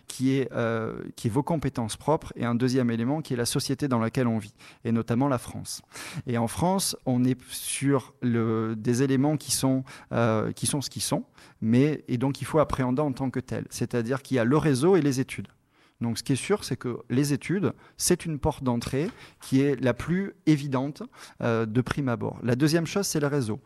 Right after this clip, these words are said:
Le réseau, c'est votre capacité sociale à créer du lien avec les, euh,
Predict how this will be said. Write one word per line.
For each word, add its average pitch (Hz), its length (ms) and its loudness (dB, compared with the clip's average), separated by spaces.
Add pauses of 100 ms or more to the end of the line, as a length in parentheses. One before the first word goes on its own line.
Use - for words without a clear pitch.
(180)
Le 123 140 2
réseau, 135 260 4
c'est 139 220 -2
votre 127 200 -2
capacité 165 580 0
sociale 135 540 -2 (180)
à 123 100 0
créer 156 280 0
du 135 120 4
lien 143 280 4
avec 135 360 -2
les, 131 240 2
euh, 110 180 2